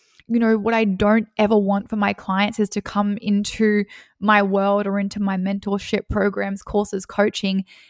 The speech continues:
and think that my way is the only way, because it's not, <laughs> right? It's not. My way is not the only way of doing things. It's my way of doing things.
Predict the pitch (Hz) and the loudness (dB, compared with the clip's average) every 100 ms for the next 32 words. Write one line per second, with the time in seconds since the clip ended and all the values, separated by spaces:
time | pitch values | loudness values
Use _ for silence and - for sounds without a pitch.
0 | - 208 208 220 208 - - 196 202 226 | -6 -4 -2 -4 -4 -6 -4 -2 0 0
1 | 208 202 196 190 180 190 180 180 - - | 0 0 0 -2 -2 0 0 -4 -6 -6
2 | - - 240 226 - - - - _ - | -8 0 2 2 -2 -10 -10 -16 _ -12
3 | - - - - - 233 214 - 208 214 | -10 -10 -12 -20 -2 4 4 4 0 0
4 | 185 - _ - - - - _ _ _ | -4 -4 _ -20 -20 -20 -20 _ _ _
5 | _ _ _ - 220 220 208 208 202 196 | _ _ _ 2 4 6 4 2 0 0
6 | 190 202 196 190 190 196 196 180 185 190 | 0 -2 0 0 0 -2 -2 -2 -2 -2
7 | 202 190 220 - 190 185 - - 196 240 | -2 -4 -4 -4 -4 -2 -4 -4 -4 -2
8 | 220 208 - 202 - | -2 -2 -4 -6 -10